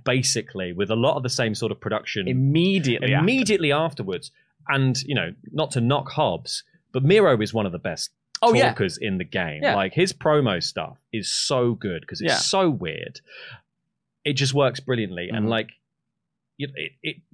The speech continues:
Speaker 1: it feels unfair to have put those two next to each other,
Speaker 2: Yeah.
Speaker 1: actually, because you, you do Hobbs's promo a disservice by going, "Oh, yeah, here's, here's one that you're gonna remember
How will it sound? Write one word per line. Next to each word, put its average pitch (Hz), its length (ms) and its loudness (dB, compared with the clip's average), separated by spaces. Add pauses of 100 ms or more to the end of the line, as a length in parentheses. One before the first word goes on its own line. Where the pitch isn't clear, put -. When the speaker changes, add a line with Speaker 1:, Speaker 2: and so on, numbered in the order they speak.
(100)
Speaker 1:
it - 160 -12
feels 185 240 4
unfair 151 480 2
to 147 120 -4
have 135 100 -4
put 135 160 -4
those 113 180 -4
two 104 260 -2
next 101 240 -6
to 90 100 -8
each 90 140 -12
other, 82 340 -10
Speaker 2:
Yeah. - 120 -2
Speaker 1:
actually, 85 360 -4
because 104 460 -4 (240)
you, 120 160 -2 (100)
you 123 160 0 (140)
do 139 280 2
Hobbs's 110 680 -2 (160)
promo 101 400 0
a 85 40 -8
disservice 92 840 -6 (320)
by 95 220 -2
going, 90 340 -2
"Oh, 123 80 2
yeah, 104 260 0 (120)
here's, 135 400 2
here's 135 220 2
one 117 120 0
that 110 100 -2
you're 107 140 -2
gonna 101 160 0
remember 98 280 -2